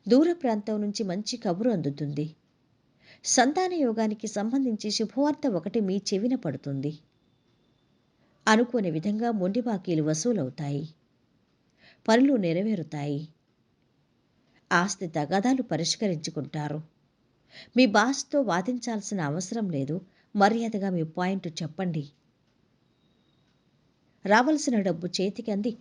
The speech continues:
ఆనందంగా పనులు పూర్తి చేస్తారు. శుభకార్య నిర్వహణలో నలుగురి సహకారాన్ని తీసుకుంటారు.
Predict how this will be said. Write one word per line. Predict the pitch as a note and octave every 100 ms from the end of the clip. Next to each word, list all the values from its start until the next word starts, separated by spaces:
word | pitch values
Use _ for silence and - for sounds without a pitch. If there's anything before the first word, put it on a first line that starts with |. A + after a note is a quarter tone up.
| _
ఆనందంగా | F#3 F3 G#3+ A3 A3 A3
పనులు | A#3+ E3+ F3 F#3+
పూర్తి | F3 D3+ D#3
చేస్తారు. | D#3 D3+ D3+ E3+ D3+ D#3 D#3 _ _ _ _ _ _ _ _ _ _ _ _ -
శుభకార్య | - C4+ F#4+ E4 C4 A3
నిర్వహణలో | F#3 E3+ G3 G#3 F#3+ G#3
నలుగురి | F3+ F3+ A3 A#3
సహకారాన్ని | A3+ D#3+ A3 B3+ B3+ B3+ C4 C#4+
తీసుకుంటారు. | E3 C#3 - C#3+ D3 C#3+ C#3